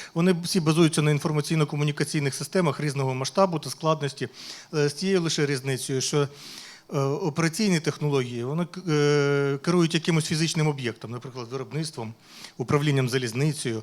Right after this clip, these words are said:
Як кажуть, вони працюють у складі кіберфізичних систем.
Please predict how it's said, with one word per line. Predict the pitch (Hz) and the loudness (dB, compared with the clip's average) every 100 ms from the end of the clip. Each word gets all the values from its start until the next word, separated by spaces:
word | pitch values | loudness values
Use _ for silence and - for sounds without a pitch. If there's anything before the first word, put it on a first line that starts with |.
| - - | -8 -2
Як | 147 | 2
кажуть, | - 143 135 | 4 4 4
вони | 180 214 | 6 6
працюють | 165 151 185 160 | 4 4 4 2
у | 135 | 0
складі | 170 156 143 | 2 2 0
кіберфізичних | 147 139 131 127 151 - 131 | -4 -4 -4 -6 -4 -4 -6
систем. | - - 107 | -8 -12 -14